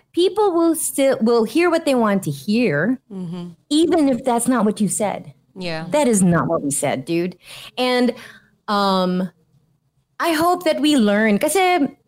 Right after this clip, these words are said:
Speaker 1: we are all guilty of mimicking what we have heard on the media. I mean,
Speaker 2: True.
Speaker 1: we heard through media. Sometimes they're, these are the, the, the celebrities who we like. And so we mouth what they say, but you also need to use your brain.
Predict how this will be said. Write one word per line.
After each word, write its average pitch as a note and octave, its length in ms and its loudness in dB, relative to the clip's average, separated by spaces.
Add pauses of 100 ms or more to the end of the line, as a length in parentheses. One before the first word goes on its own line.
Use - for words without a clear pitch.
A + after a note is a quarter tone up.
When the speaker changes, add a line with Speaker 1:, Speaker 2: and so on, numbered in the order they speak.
(120)
Speaker 1:
we C#4+ 200 2
are F4 140 0
all C4+ 220 2
guilty B3+ 500 0
of G3 140 2
mimicking C4 640 4
what A3 200 2
we A3+ 120 4
have G3 160 0
heard G#3+ 260 2
on F3+ 140 4
the E3+ 80 4
media. D3+ 500 0
I A3 60 -2
mean, F#3+ 180 2
Speaker 2:
True. E3 380 -4
Speaker 1:
we G3+ 160 0
heard G#3+ 280 0
through A#3 200 2
media. D#3 440 0 (720)
Sometimes C#4 500 0
they're, A3 140 2
these G#3 220 2
are A3 80 2
the, E3 260 -2 (120)
the, F3 320 2
the F3+ 80 0
celebrities G#3+ 800 0 (240)
who C4 140 2
we G#3+ 140 4
like. D#3+ 480 0 (440)
And C4 120 2
so D#4+ 140 0
we C4 160 4
mouth A#3 500 0
what G#3 200 -2
they G#3 100 2
say, F#3+ 600 0 (300)
but - 160 -2
you C#4 200 4
also D#4+ 400 0
need C#4 300 2
to C4 100 -2
use A3+ 340 2
your F#3+ 120 -2
brain. E3+ 680 0